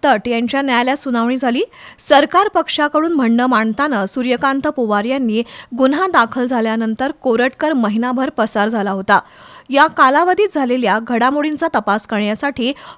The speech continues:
कोरटकरला सात दिवसांची पोलीस कोठडी द्यावी, असा युक्तिवाद केला. दरम्यान, कोरटकरचे वकील ॲडव्होकेट सौरभ घाग यांनी न्यायालयाशी ऑनलाईन युक्तिवाद केला. कोरटकर पोलिसांना तपासात सहकार्य करतोय, तसंच हा गुन्हा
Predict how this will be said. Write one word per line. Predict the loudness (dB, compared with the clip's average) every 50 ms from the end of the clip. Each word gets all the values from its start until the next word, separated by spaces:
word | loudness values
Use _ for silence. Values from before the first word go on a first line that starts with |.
| _ _
कोरटकरला | 2 2 2 2 2 -2 -2 -2 -2 -2 0 0 0 0 -2
सात | -2 -2 0 2 2 2 0
दिवसांची | -2 -2 -4 -4 -4 -4 -4 -2 -2 -4 -6
पोलीस | -2 -2 0 0 0 -2 -2
कोठडी | -2 -2 -2 -2 -2 -4 -4 -2
द्यावी, | -2 0 -2 -2 -2 -4
असा | -6 -6 -4 -4
युक्तिवाद | -4 -4 -6 -6 -6 -4 -4 -2 -4 -4 -4
केला. | -2 0 0 0 -2 _ _ _ _ _ _ _ -2
दरम्यान, | 0 0 0 2 2 2 0 0 -2 -6 -14 -20 -20 -20 -6 _
कोरटकरचे | 4 4 4 4 2 0 -2 -4 -4 -2 -2 -2 0
वकील | 0 -2 -2 -2 -4 -4 -4 -2
ॲडव्होकेट | -2 -2 -2 -2 -2 -2 -4 -6 -4
सौरभ | -2 -2 -2 0 0 -2 -4 -4
घाग | 0 0 0 0 0 -2 -4
यांनी | -2 -2 0 0 0
न्यायालयाशी | 0 0 0 0 0 0 -2 -2 -2 -2
ऑनलाईन | -2 -2 -2 -2 -2 0 0 0
युक्तिवाद | -2 -2 -4 -4 -2 -2 -2 -2 -4 -2
केला. | 0 0 0 -2 -4 -14 -20 -20 -20 -20 -20 _ 2
कोरटकर | 4 6 6 6 4 2 0 0 0 0 0
पोलिसांना | 0 -2 -2 -2 -2 -4 -4 -2 -2 -2 -2 -2 -4 -2 -4
तपासात | -4 -2 -2 -2 -2 -2 -4 -4
सहकार्य | -4 -4 -4 -4 -4 -4 -4 -4 -4 -4 -4
करतोय, | -4 -4 -6 -4 -2 -2 -2 -2 -4 -4 _ -2
तसंच | -2 0 0 -2 -4 -4 -8
हा | -6 -2 -2 0 0 0
गुन्हा | 0 0 2 4 2